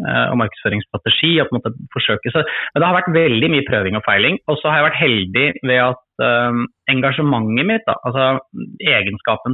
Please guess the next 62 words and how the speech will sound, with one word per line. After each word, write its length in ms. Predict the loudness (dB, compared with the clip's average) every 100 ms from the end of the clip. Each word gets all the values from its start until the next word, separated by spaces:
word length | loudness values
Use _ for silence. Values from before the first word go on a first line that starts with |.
| -2
til 80 | -4
å 80 |
kunne 160 | -2 -4 0
få 140 | -2 0
andre 320 | -2 -2 -4 -4
til 80 | -4
å 60 | -6
tro 220 | -4 -4 -6 -2
på, 140 | -2 -2 _ _ _ _ _ -4 0
eh, 680 | 2 4 2 0 -2 -2 -6 -6 -2 0
visjonen, 640 | 2 2 2 4 2 2
det 80 | 2
å 80 | 2
på 80 | 0
en 60 | -2
måte 120 | 0
tegne 300 | 0 0 0
fram 160 | 0 0
et 60 | 0
bilde 300 | 0 0 0
om 80 | 0
hvordan, 440 | 0 0 2 0 -4 _ -4 0
hvordan 260 | 2 2
jeg 340 | 2 2 2 0
tror 240 | -2 0 -2
at 100 | -2
framtiden 440 | -2 -2 -4 -2
kommer 220 | 0 -2 0
til 80 |
å 40 | 2
være. 120 | 2
Og 60 | 2
det 60 |
er 60 | 2
veldig 140 | 2 2
mye 100 | 2
det 100 | 0
det 80 | 2
dreier 280 | 0 0 -2
seg 80 | -2
om 80 | -2
når 80 | -2
du 80 | -2
bygger 160 | -2
et 100 | -2
selskap, 280 | -6 -4 -4
for 120 | -2 -2
da 40 |
sier 180 | 0 0
du: 60 | 2
"Vi 100 | 2
er 240 | 2 2
her 240 | 0 0 2
nå, 160 | 2 2
og 320 | -2 _ -6
så 100 | -6 -2
skal 220 | 0 0
vi, 140 | -2 -4 -6
vi 160 | -8
skal 240 | -2 0 0
bort 200 | -2 -2
hit." 160 | -4